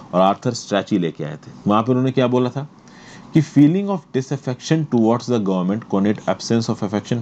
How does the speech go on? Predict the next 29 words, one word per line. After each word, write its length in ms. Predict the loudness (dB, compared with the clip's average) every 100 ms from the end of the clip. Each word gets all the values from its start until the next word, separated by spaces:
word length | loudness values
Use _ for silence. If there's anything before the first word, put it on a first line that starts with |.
| 0
hatred, 300 | 0 2 0 -4 -20 -20 -20 -20 -20 -20 -20 -20 -2
enmity, 360 | 2 2 2 -2 0
dislike, 400 | -2 0 -2 -2 -12
hostility 440 | -12 -10 -10 -10 -12 -16 -20 -20 -10 -4
and 140 | -2
every 200 | 2 2
form 200 | 0 -2
of 200 | -4 -4
ill 100 | -2
will 160 | -2 -4
towards 280 | -4 -4
the 100 | -4
government। 580 | -4 -4 -4 -8 -16 -2
तो 60 | 4
ये 60 |
जो 120 | 4 4
judges 420 | 2 2 0 0
थे, 140 | -6 -6 -8 _ _
जो 100 | -2
कि 120 | 2 2
British 280 | 2 0
colonial, 500 | 0 0 2 2 0 -2 -2
जब 120 | -2
हमारे 280 | 0 2 2
ऊपर 180 | 0
अंग्रेजों 460 | -2 -2 -2 2 2
का 80 | 2
राज 200 | 2 0
था, 260 | -6 -14